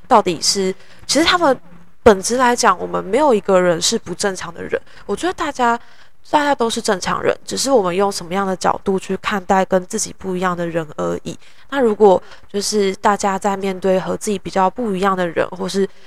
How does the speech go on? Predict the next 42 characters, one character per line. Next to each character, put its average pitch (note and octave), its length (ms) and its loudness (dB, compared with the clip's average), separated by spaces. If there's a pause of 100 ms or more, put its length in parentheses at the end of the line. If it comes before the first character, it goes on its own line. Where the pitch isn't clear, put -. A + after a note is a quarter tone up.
(220)
比 F#3+ 80 -2
较 G#3 280 6
特 D#4 200 2
殊 A#3+ 160 2
的 G#3+ 80 6
小 F#3+ 160 -2
朋 F3 200 -4
友 F3+ 160 2
的 F3 100 2
时 - 180 -6
候， F#3+ 200 -2
可 A#3 160 -8
以 G#3+ 80 -2
多 G3+ 200 2
一 G3+ 40 0
点 F#3 120 -6
点 F3+ 160 -4
的 E3 200 -6
包 F#3+ 180 4
容 F3 240 0
心， F3 220 -4 (260)
那 A#3+ 140 -4
我 F3+ 40 -4
相 F#3+ 180 -4
信 G3 180 -8
这 G3 100 2
个 F#3+ 80 2
世 G3 220 -4
界 F#3+ 200 -4
上 G3 280 -6
的 - 200 0 (200)
善 G#3 340 2
意 G3 160 -6
就 F#3+ 180 -2
可 G3+ 160 -4
以 F#3 60 0
成 F3 240 -6
为 F3 140 0
一 E3 40 -4
个 F3+ 80 -6
循 E3+ 240 -8 (120)
环。 G3+ 200 2